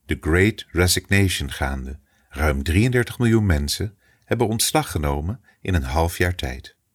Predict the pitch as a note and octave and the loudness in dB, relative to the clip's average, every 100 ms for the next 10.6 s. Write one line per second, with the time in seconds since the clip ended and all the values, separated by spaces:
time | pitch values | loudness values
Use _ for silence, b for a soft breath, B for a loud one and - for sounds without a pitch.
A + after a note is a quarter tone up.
0 | _ _ - F#2+ D#2+ - D2+ C#2+ D2 C#2+ | _ _ -2 0 0 -2 -2 -2 -4 0
1 | E2+ A#2 D#2 F2+ _ - F2+ E2 - F#2+ | 2 4 2 -2 _ -2 0 0 2 0
2 | - D#2+ - D#3 C#3 - G2 F2 - D2 | 2 -2 -2 -4 -2 -4 -4 -4 -4 -4
3 | D2 A2 A#2+ A#2+ C#2 - - _ _ _ | -2 -2 0 0 -2 -10 -20 _ _ _
4 | _ _ - E2 - G2 F#2 F2+ F2 - | _ _ 0 0 2 -2 0 0 0 0
5 | F2 D2+ D2 C#2+ G2 F#2 D#2+ - _ _ | 0 2 -2 0 2 2 0 -4 _ _
6 | _ B2 A#2+ F#2+ - G#2+ F#2+ E2 D#2+ D2+ | _ -2 0 0 2 2 2 2 2 0
7 | - - A#2+ C3+ G2 D2+ C#2 D2+ G#2 - | -6 -2 -2 0 0 0 0 -2 -4 -10
8 | - E2+ - F3+ F3 B2 - C#2+ D#2 - | -4 -4 0 0 0 -2 -2 -2 -4 -10
9 | b b - F#2 - D#3 D#3+ - C#3 F#2+ | b b -4 -4 -2 -4 -2 -2 -2 2
10 | D#2+ E2+ - F2 F2 F2+ | 2 2 0 -2 -4 -6